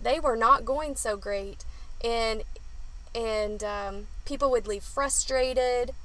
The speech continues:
upset. We didn't have answers maybe we thought that we needed, or there just wasn't clarity around a procedure or whatnot.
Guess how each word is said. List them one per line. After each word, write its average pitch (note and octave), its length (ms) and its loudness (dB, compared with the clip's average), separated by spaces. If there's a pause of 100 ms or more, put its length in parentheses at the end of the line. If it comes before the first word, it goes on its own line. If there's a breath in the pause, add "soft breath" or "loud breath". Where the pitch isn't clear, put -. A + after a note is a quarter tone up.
(320)
upset. B3 720 6
We A#3 100 -4
didn't B3 200 0
have B3 200 0
answers A#3+ 420 2
maybe B3 240 0
we A#3+ 180 -4
thought A3+ 360 0
that A3+ 220 0
we A3+ 280 -4
needed, A3 680 2 (360 soft breath)
or G#3+ 240 6
there G#3+ 180 0
just A3+ 220 -2
wasn't A3+ 300 -2
clarity A3+ 720 0
around G#3 640 0
a - 60 -4
procedure G#3+ 580 -2
or G#3 120 0
whatnot. G#3 600 -2